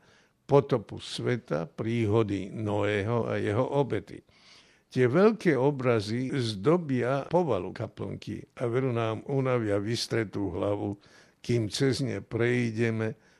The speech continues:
a môžeme narovnať postavu i zrak a v normálnej výške pozerať na výjavy zo Starého zákona, zo života Mojžiša na jednej strane a zo života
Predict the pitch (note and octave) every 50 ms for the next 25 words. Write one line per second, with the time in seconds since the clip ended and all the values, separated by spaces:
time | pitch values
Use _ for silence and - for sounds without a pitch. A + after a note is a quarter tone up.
0 | _ _ - G2+ G#2 A2 A2+ B2 B2 A2 A#2 B2 B2 A#2+ A2 G#2+ G#2+ A#2 B2 C3
1 | C3 C3+ B2+ A#2+ A2 A2 G#2 F#2+ - - B2+ C3 B2 - - C3 B2 A#2 G#2+ A2
2 | A2 G#2+ A2 A2 G#2 G2 G#2+ G#2+ G2 A#2+ C3+ C3 - - - _ _ _ - G#2+
3 | A2 A#2 B2 D3+ E3+ E3 D3 D3 C#3+ C3 B2 A#2+ A2 G#2+ G#2+ G#2+ G#2 A2 A2+ A#2
4 | A#2 G#2+ - - - - A#2+ G2+ - - A2 A2+ G#2+ G2 A#2+ A2+ A2 A2+ G#2 F#2
5 | G2+ G2 F#2+ F#2 G2+ G#2+ A2 A2 G#2+ G#2+ G#2 G2 F#2 F#2 - _ _ _ _ _
6 | _ _ - G2 G#2 A#2+ A#2 - - - A#2+ A2+ A2 G#2 F#2+ F#2+ F2+ F2 F2 F#2
7 | F#2+ G#2+ A2 A2+ A2 G#2 - - A2 G2 F#2 F2 - - _ _ _ _ _ _
8 | - G#2+ A#2+ A2+ A2 A#2+ A2+ A2 G#2+ - F#2+ F2+ F#2 F#2+ G#2 G#2+ G#2+ G2 F#2 G2+
9 | F#2+ - - G#2 G2+ G2 G#2+ A2+ A2 A2 A2 G2 F#2+ G2+ G2 G2 G2 G2 - -
10 | G#2 G2 G2 G2 G2 F#2+ F#2 F2+ F#2 G2 G2 F2+ F#2+ G2 F#2+ F#2+ F#2 - G#2 F2+
11 | F2